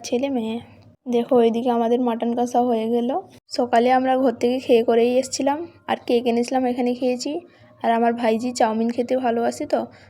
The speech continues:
ওর জন্য বাড়ি থেকে নিয়ে এসেছিলাম, তো ও খাচ্ছিল এখানে এসে। মাটনটা বানিয়ে করে অরুণের বাবা চান করতে চলে গেছে। দেখো, চান করছেন, ঘর থেকে শ্যাম্পু নিয়ে এসেছেন চান করবেন বলে। জানো বন্ধুরা, জলটা কি ঠান্ডা ছিল, তবুও চান করে নিল। অরুণও নেমে গেছিলো, অরুণও চান করে নিল। এত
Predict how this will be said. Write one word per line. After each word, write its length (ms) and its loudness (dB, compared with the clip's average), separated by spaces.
ওর 80 -2
জন্য 240 0
বাড়ি 220 2
থেকে 240 -4
নিয়ে 240 -2
এসেছিলাম, 520 -6
তো 180 0
ও 40 2
খাচ্ছিল 500 -6
এখানে 380 -4
এসে। 280 -10
মাটনটা 480 0
বানিয়ে 340 2
করে 260 4
অরুণের 440 2
বাবা 200 2
চান 280 -2
করতে 280 -6
চলে 260 -2
গেছে। 220 -4
দেখো, 320 -8
চান 280 0
করছেন, 400 -4
ঘর 160 -2
থেকে 280 -2
শ্যাম্পু 340 0
নিয়ে 220 2
এসেছেন 280 -2
চান 240 -4
করবেন 320 -4
বলে। 360 -6
জানো 320 2
বন্ধুরা, 340 4
জলটা 340 2
কি 160 -6
ঠান্ডা 300 0
ছিল, 240 -4
তবুও 320 -2
চান 280 -4
করে 240 -2
নিল। 120 -4
অরুণও 420 2
নেমে 400 0
গেছিলো, 360 -2
অরুণও 300 -2
চান 260 -4
করে 240 -4
নিল। 420 -4
এত 180 -6